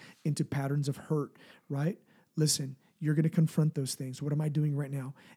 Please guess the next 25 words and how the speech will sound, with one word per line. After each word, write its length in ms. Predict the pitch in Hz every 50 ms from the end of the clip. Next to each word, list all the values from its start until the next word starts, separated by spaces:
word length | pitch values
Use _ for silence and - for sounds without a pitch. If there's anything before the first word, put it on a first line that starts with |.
| _
And 200 | - 147 151 151
then 280 | 143 156 160 180 202 208 -
as 180 | 180 165 139 151
you 80 | 175
confront 480 | - - 139 131 - - 151 160 170 -
them, 240 | 202 202 226 254 262 - _ _ _ _ _ _ _ _
here's, 360 | - - - 180 196 202 180 220
here's 340 | - - - 185 190 190 165
the 80 | 165 175
goal. 340 | 151 156 151 139 131 139 - - - - - - _ _ _ -
As 120 | 156 143
you 60 | 165
confront 380 | 165 - 160 151 - 196 190 180
them, 100 | 208 180
the 80 | 160 156
goal 320 | 143 160 165 180 202 208
is 200 | 208 196 165 160
not 320 | 156 156 160 160 175 - -
for 100 | - 175
you 120 | 156 156 156
to 80 | 151
feel 180 | 143 - - 143
guilty 480 | 135 131 147 156 156 - - 170 160
or 100 | 151 151
ashamed. 460 | 156 135 - - 147 135 131 131 127